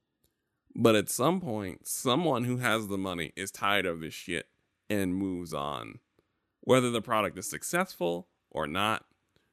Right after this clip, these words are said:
they just move on to bigger, they just move on to something else inside the building. Like, it's like, "All right, we can't keep using this. We can't keep using these resources for this.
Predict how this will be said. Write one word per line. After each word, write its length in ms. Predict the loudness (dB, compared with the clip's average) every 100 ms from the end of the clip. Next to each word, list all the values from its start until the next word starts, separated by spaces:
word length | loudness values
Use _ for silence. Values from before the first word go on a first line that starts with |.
| _ _ -4
they 320 | 6 6 6
just 200 | 2 -2
move 260 | -2 0
on 220 | 0 -2 -4
to 100 | -6
bigger, 340 | -4 -4 -4
they 120 | -6
just 140 | -4 0
move 180 | 0 2
on 140 | 0
to 60 | -2
something 340 | -4 -6 -8
else 240 | -6 -6 -8
inside 320 | -4 -4 -4
the 60 | -4
building. 300 | -2 -2 -4
Like, 120 | -6
it's 140 | -6 -6
like, 160 | -6
"All 80 | -6
right, 140 | -4
we 100 | -6
can't 240 | -6 -6 -6
keep 180 | -8 -8
using 320 | -8 -8 -8
this. 200 | -8 -8
We 120 | -2
can't 220 | 2 2
keep 160 | 2 -2
using 260 | 0 0 -4
these 140 | -6
resources 580 | -6 -8 -8 -12 -16 -20
for 160 | -20
this. 240 | -20 -20